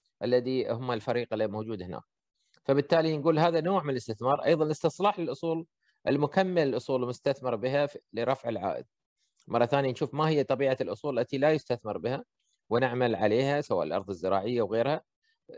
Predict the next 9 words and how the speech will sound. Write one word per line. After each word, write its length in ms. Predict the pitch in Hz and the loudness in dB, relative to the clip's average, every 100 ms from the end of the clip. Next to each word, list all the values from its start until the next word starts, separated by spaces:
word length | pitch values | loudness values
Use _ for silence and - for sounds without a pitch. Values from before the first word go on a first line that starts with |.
| 113 | -2
ثم 240 | 170 160 | 0 2
نعمل 340 | 165 165 180 | 0 0 2
على 180 | 156 151 | 4 2
تطوير 380 | 151 143 175 190 | 2 -2 -2 -2
طرق 300 | 180 170 156 | 0 0 -2
التسويق 640 | - 151 143 170 196 190 | -6 -8 -6 0 0 2
والعرض 400 | 143 135 147 185 196 | 0 2 0 0 -2
والبيع 460 | 135 127 143 156 - | -4 -2 -2 -2 -2
للمنتج 440 | 123 120 123 127 | -4 -4 -4 -6